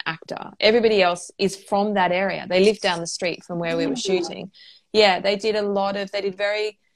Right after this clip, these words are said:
Speaker 1: involved, um, audition process and, and, um,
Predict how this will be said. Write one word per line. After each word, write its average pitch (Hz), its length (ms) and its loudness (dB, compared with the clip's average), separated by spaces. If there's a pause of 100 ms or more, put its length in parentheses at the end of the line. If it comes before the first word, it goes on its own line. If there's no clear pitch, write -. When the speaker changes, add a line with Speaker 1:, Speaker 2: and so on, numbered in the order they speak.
(500)
Speaker 1:
involved, 180 920 0 (100)
um, 165 500 -6 (200)
audition 202 460 4
process 165 540 -4
and, 175 280 -2
and, 175 360 0 (180)
um, 165 560 -2